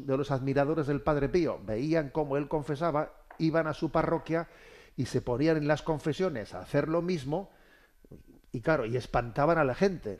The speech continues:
O sea, quiere decir que es que, o sea,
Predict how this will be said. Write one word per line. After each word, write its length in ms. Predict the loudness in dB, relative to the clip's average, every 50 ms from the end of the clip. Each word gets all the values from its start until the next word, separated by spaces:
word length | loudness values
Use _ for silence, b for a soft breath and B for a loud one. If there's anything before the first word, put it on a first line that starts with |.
| -12 -12
O 40 | -10
sea, 120 | -10 -8
quiere 280 | -2 2 2 4 4 4
decir 380 | 2 2 0 -2 -2 -2 -10 -20 _ _ -20 -20 _ _ _ -20 -20 -20 -12
que 220 | -6 -4 -4 -4 -4
es 100 | -6 -4
que, 340 | 0 0 0 0 -2 b b b b b b b b b b b _ _ -20 -20 -20 _ _ -20 _ _ _ _ _ _ _ _ _ -20 _ -20
o 40 |
sea, 260 | -16 -14 -14 -14 -16